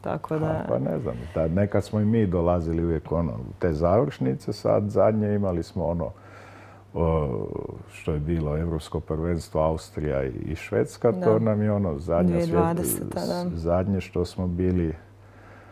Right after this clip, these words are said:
Speaker 1: Da, ono,
Speaker 2: nešto,
Speaker 1: srebro.
Speaker 2: nešto napravili.
Speaker 1: Da, jer evo, Francuzi, mene iznenadilo, recimo, evo, to, to u finalu. Super su odigrali utakmicu polufinala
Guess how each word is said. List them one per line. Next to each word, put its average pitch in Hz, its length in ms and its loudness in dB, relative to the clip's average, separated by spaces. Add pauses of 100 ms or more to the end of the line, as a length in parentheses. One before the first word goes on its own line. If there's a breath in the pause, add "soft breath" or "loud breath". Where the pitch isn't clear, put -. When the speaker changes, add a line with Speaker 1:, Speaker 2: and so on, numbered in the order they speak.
(960 soft breath)
Speaker 1:
Da, 175 220 2
ono, 165 180 0
Speaker 2:
nešto, 95 160 6
Speaker 1:
srebro. 170 360 6 (400 loud breath)
Speaker 2:
nešto 87 440 2
napravili. 71 520 -2 (2500 loud breath)
Speaker 1:
Da, - 140 6
jer 175 220 10
evo, 175 360 8
Francuzi, 190 800 6
mene 185 360 4
iznenadilo, 208 600 10
recimo, 196 420 6
evo, 180 160 10
to, 175 300 6
to 180 160 2
u 170 80 4
finalu. 170 480 4
Super 190 320 0
su 185 120 0
odigrali 180 400 6
utakmicu 170 440 0
polufinala 170 960 6